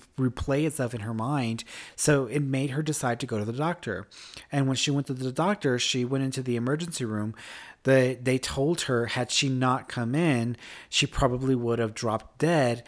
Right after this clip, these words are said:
within the next few hours or the next day, because her artery was, like, ninety-eight or ninety-nine percent clogged,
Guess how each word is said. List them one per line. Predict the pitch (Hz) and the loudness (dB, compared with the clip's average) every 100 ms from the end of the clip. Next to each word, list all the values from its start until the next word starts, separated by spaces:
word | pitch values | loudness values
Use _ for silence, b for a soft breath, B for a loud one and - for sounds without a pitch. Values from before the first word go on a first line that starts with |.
| B | B
within | 135 123 127 | -2 0 2
the | 120 | 2
next | 113 107 - | 0 0 -2
few | - 117 | 0 2
hours | 113 110 113 110 | 2 2 0 0
or | 113 | -2
the | 110 | -2
next | 107 101 - | -2 -4 -2
day, | 156 160 120 | 2 4 2
because | 110 123 - 117 110 - B B B | 0 -4 -2 -2 -2 -4 B B B
her | 127 135 | -2 4
artery | 131 139 131 | 4 4 4
was, | 127 120 117 | 2 0 -2
like, | 107 - | -4 -2
ninety-eight | 113 113 113 113 110 117 113 | -2 -2 -2 -2 -2 -2 -4
or | |
ninety-nine | 107 110 110 110 110 110 107 110 110 | -4 -4 -4 -4 -6 -4 -4 -4 -6
percent | - 117 - 104 104 - | -6 -6 -4 -6 -8 -14
clogged, | - 123 127 123 107 107 | -8 -2 2 2 0 -4